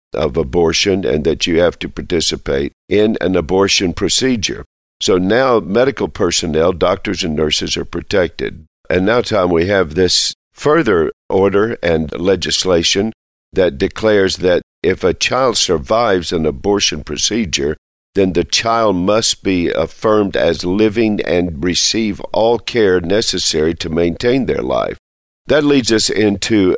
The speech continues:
a situation that's, that's almost ridiculous. You've got equipment and personnel set up to do a procedure that will kill the unborn child.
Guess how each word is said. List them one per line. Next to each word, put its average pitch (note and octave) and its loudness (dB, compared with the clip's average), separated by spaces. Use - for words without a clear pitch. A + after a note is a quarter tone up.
a E2+ 0
situation F#2+ 0
that's, F2 0
that's - -4
almost F3 0
ridiculous. D#2 -2
You've G2+ -2
got G#2 2
equipment C#3 0
and F2 0
personnel F#2 0
set A#2 0
up G2+ 0
to F#2+ 0
do A2+ 2
a G#2 2
procedure G2+ -2
that E2 -2
will E2 -4
kill A2 0
the D#2+ 0
unborn E2 0
child. D2+ 0